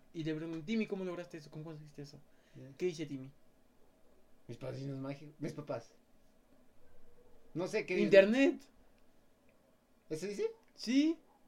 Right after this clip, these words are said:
Speaker 1: Internet, o sea, s-, ah, está china la verdad.
Speaker 2: No, no he visto, pe, yo no soy
Speaker 1: To-,
Speaker 2: tan fan.
Speaker 1: todos los pa-, cuando está con Chester
Speaker 2: Ya.
Speaker 1: y C J,
Speaker 2: Ya.
Speaker 1: siempre que Timmy Turner tiene algo nuevo,
Speaker 2: Ya.
Speaker 1: y le preguntan, "¿Y eso, Timmy?", dice, "Ah, internet".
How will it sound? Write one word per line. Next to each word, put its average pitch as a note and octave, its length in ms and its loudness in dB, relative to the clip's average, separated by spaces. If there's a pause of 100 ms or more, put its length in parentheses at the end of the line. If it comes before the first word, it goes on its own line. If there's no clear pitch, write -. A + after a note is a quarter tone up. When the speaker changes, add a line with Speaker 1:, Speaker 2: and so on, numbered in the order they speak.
(760)
Speaker 1:
Internet, F#3+ 540 0
o F3+ 40 -2
sea, F#3+ 140 2
s-, D3+ 280 -10 (640)
ah, D#3+ 180 -4
está D3 220 -8
china B2+ 240 -10
la B2 140 -8
verdad. G3 420 2
Speaker 2:
No, D#4 40 2
no D#4+ 60 4
he E4 60 4 (120)
visto, C4 260 6
pe, D4 200 10
yo D4 60 2
no D4+ 140 2
soy G#4 100 0
Speaker 1:
To-, - 60 2
Speaker 2:
tan A3+ 100 -2
fan. F3 320 -4
Speaker 1:
todos C4 220 8
los A#3 120 -4
pa-, - 140 0 (160)
cuando G#3 260 2
está A#3+ 220 -6
con A#3+ 220 -4
Chester G#3 540 -4 (120)
Speaker 2:
Ya. A2+ 340 2
Speaker 1:
y - 40 2
C - 40 -2
J, G3 460 -2 (320)
Speaker 2:
Ya. A2 160 -6
Speaker 1:
siempre G3+ 360 0
que F3 160 0
Timmy F#3 240 -4
Turner F3+ 300 -2
tiene F3+ 200 -4
algo E3+ 180 -2
nuevo, F3+ 340 -2 (300)
Speaker 2:
Ya. F#3 100 -4
Speaker 1:
y F3 40 -2
le E3 100 2
preguntan, F3 640 -4 (180)
"¿Y F#3 120 -2
eso, A3 240 -2
Timmy?", G#3+ 360 -4 (300)
dice, F#3 320 -4
"Ah, G3+ 220 -2
internet". E3+ 480 -2